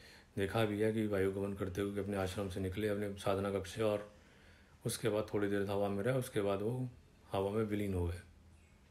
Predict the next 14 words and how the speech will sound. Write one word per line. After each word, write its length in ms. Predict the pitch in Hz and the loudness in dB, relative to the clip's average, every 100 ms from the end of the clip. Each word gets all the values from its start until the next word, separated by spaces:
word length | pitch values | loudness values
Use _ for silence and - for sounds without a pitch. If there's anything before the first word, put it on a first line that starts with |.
| - - - - - - - - | -20 -20 -20 -20 -20 -20 -20 -6
ये 60 | 104 | -4
सब 260 | 92 98 101 | -2 -4 -2
रिकॉर्डेड 460 | 101 104 101 104 87 | 0 4 6 6 2
है, 100 | 87 | -2
सारी 260 | 95 95 | -2 -2
चीज़ें। 300 | 98 90 87 - - - - - - - - - - - - - - - - - - - | -2 -4 -4 -10 -20 -20 -20 -20 -20 -20 -20 -20 -20 -20 -20 -20 -20 -20 -20 -20 -16 0
तो 400 | 120 127 120 110 - - - | 4 4 2 -4 -18 -14 -4
ये 80 | 107 | -2
जो 240 | 107 107 | 0 0
बातें 260 | 101 98 117 | 2 2 2
मैंने 180 | 113 117 | 2 2
बताई, 400 | 104 98 113 113 | 0 0 2 2
ये 280 | 113 143 - - - - - - - - - - - | 2 0 -8 -20 -20 -20 -20 -20 -20 -20 -20 -12 0
अब 220 | 113 113 | 2 2